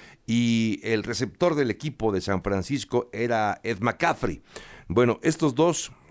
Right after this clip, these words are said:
eh, conseguirían junto con San Francisco y luego cuando, cuando, eh, el señor, eh, Mike Shanahan fue, eh, el entrenador en jefe del equipo de los Broncos de Denver, conseguirían otro, otro título. Es decir, eh, juntos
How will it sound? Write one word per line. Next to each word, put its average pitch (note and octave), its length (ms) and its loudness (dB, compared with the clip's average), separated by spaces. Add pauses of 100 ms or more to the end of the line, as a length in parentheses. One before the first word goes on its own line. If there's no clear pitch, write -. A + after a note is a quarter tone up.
(140)
eh, F#2 140 -8
conseguirían G#2+ 640 2
junto F3+ 340 -4
con A2+ 140 0
San G2 160 0
Francisco A#2 540 -2
y C3 80 0
luego C#3 500 2
cuando, F#2+ 720 0
cuando, F#2 640 -2
eh, E2 560 -8
el E2+ 400 -6
señor, A2 420 -2
eh, F2+ 200 -8
Mike A#2 200 -2
Shanahan A2 400 -2 (300)
fue, A#2 340 4
eh, - 200 -2
el D#2+ 240 -2
entrenador G2 400 2
en G2 60 -2
jefe A2+ 280 -2
del F2+ 140 -2
equipo - 260 -6
de G2+ 60 0
los F2 120 -4
Broncos G#2+ 360 0
de F#2 100 -2
Denver, A2 320 -2 (280)
conseguirían G#2 600 2 (160)
otro, C3+ 540 2 (100)
otro G#2+ 300 -2
título. F#2 300 -4
Es A2 60 -2
decir, B2 280 -2 (340)
eh, G2+ 120 -4
juntos E3 680 2